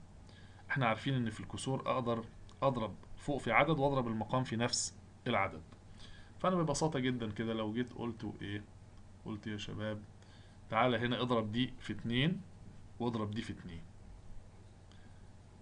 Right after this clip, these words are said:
يعني دبل ودبل. اتنين فاصل خمسة وسبعين يعني تلاتة إلا ربع، لما تجمعها مع نفسها تديك خمسة ونص،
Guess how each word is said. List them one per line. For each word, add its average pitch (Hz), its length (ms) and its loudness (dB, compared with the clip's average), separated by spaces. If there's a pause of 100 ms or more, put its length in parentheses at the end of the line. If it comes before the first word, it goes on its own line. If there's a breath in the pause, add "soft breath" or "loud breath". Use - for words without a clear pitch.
(140)
يعني 117 220 2
دبل 131 340 6
ودبل. 107 400 0 (600)
اتنين 156 280 4
فاصل 156 300 4
خمسة 147 260 0
وسبعين 127 320 2
يعني 120 180 2
تلاتة 131 300 0
إلا 110 120 2
ربع، 101 260 -2
لما 113 220 -2
تجمعها 127 380 2
مع 120 140 2
نفسها 117 320 0
تديك 110 300 -4
خمسة 104 340 -4
ونص، 92 460 -8